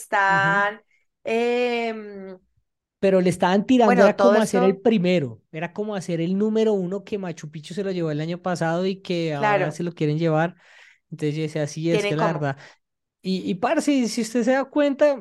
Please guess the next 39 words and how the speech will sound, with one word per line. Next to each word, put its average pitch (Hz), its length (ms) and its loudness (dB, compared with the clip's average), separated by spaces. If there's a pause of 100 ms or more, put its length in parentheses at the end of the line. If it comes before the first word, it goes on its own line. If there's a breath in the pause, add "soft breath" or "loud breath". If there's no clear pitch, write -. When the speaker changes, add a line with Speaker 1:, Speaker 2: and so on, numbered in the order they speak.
(120)
Speaker 1:
eh, 180 500 -2 (680)
pues 196 200 0
más 190 240 -2
allá 208 200 0
de, 226 140 2
digamos, 196 380 -4
de 202 100 -2
lo 214 80 -4
bonito 175 400 -2
de 180 80 -6
nuestro 202 280 -10
folclore 165 440 -6
cuando 175 220 -2
uno 175 120 0
va 175 140 0
caminando 156 800 -2 (440 soft breath)
hacia 170 320 -2
el 160 80 -4
sitio, 151 460 -8 (600 soft breath)
em, 147 840 -6 (640)
va-, 165 240 -4
voy 202 180 2
a - 20 4
bajarles 226 420 2
esa 233 160 0
vaina 226 240 0
para 233 200 -4
que 233 140 -6
quede 165 180 -6
como 196 180 -4
un 170 60 -4
reel 165 180 -4
para 175 140 -6
que 190 100 -6
ustedes 165 220 -4
lo 156 120 -4
puedan 139 240 -6
ver. 113 200 -12 (560 soft breath)
Em, 147 580 -4